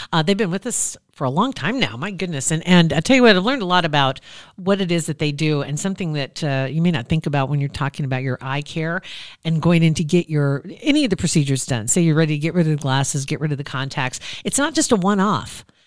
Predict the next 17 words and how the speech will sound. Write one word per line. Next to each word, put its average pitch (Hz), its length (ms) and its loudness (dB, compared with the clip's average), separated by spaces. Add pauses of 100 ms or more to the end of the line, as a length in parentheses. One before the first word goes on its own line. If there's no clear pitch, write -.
(120)
This 220 140 4
is 269 160 2
one 254 140 2
of 214 80 6
those 196 220 6
deals 175 260 4
that 175 140 -2
they 190 120 4
stay 196 300 0
with 160 280 -2
you 190 120 -2
because 160 320 -4
your 147 160 -2
eyes 160 280 0
are 147 60 -4
constantly 165 800 -2
changing, 151 580 -2